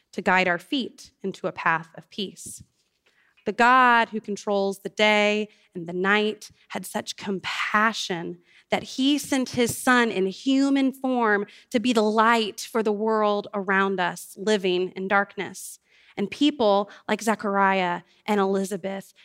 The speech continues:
and John the Baptist and Mary and Joseph, these were twinkles of light paving the path.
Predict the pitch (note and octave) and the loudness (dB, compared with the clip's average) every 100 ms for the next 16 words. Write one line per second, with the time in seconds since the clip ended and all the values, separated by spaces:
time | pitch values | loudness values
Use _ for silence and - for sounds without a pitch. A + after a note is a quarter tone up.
0 | - G3+ G3+ G3 G3 F#3 F#3+ F#3+ - - | -4 0 2 2 0 2 2 2 -2 -8
1 | F3+ - - - G#3+ G3+ G3+ G3 F#3+ F#3 | -8 -10 -6 -2 0 0 2 2 0 -2
2 | F3+ F#3 - - G#3 G#3+ G3 G#3 G3 F#3+ | -6 -8 -12 -4 -2 -2 0 0 0 -2
3 | - G3+ - _ _ _ G#3+ A#3 A#3 A#3+ | -6 -8 -8 _ _ _ -4 -2 0 -2
4 | A#3 - G#3+ A3 - A3+ A3 G#3+ G#3+ - | -4 -8 -10 -8 -4 -4 -4 -6 -8 -8
5 | G3 F#3+ F#3+ G3 G3+ - _ _ - A3 | -10 -4 0 0 0 -4 _ _ -6 0
6 | G#3+ F#3+ F#3+ F#3 F3+ _ _ - - F#3 | 0 0 -2 -2 -4 _ _ -14 -2 0
7 | E3+ E3+ - | 0 -6 -16